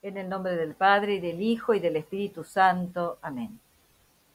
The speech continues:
Queridos hermanos de los canales Santa Alianza, de Religiosas y Maranata, después del primer desafío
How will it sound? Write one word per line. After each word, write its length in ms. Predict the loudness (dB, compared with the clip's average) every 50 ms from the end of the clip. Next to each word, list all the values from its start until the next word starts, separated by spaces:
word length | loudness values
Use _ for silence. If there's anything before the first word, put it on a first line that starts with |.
| _ _ _ _ _ _ _ _ _ _ _ _ _ _
Queridos 460 | -2 0 2 4 6 6 4 4 4
hermanos 540 | 2 2 2 4 4 4 6 6 4 2 0
de 60 | 0
los 160 | -2 -4 -4 0
canales 500 | -2 0 2 2 0 0 0 -4 -6 0
Santa 300 | -2 0 0 2 0 0
Alianza, 580 | 2 2 2 4 4 4 2 0 -2 -4 -2
de 100 | 0 0
Religiosas 1000 | -2 -2 -6 -8 -10 _ -6 -2 2 2 2 2 0 0 2 4 4 2 2 -4 _
y 60 | -14 -10
Maranata, 720 | -8 -6 -4 -2 0 2 2 2 2 0 -4 -8 -8 -8 _ _ _ _ _ _ _ _ _ _ _ _ _ _ _ _ _ _ _ _ _ _ _ _ -20 _ _ _ _ _ _
después 500 | 4 4 4 4 4 0 2 2 2 6
del 240 | 8 8 8 8 4
primer 340 | -2 -4 0 2 2 2 4
desafío 880 | 2 2 0 0 -6 -6 -4 -4 -2 0 2 2 2 2 0 -2 -8